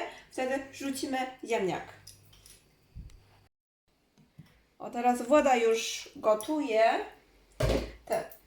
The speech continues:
rzucimy ziemniak do gotowanego woda.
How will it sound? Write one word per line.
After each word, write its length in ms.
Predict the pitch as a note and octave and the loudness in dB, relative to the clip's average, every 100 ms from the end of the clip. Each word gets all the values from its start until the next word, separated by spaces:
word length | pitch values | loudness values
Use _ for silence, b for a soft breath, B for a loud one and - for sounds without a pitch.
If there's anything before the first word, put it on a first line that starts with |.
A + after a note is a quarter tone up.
| - | -10
rzucimy 520 | A#3+ B3+ E4+ C#4 A3+ | -8 -4 -2 0 0
ziemniak 500 | A#3 C4+ E4+ E4+ E4+ - - - | 0 2 4 4 2 -4 -18 -2
do 120 | C4+ | -2
gotowanego 1000 | C4 C4 C#4 B3+ C4 B3+ A#3+ A3+ A3 A3 - - | 2 0 2 4 4 4 2 2 2 0 -16 -16
woda. 520 | G3 G#3 - - | 0 2 2 -2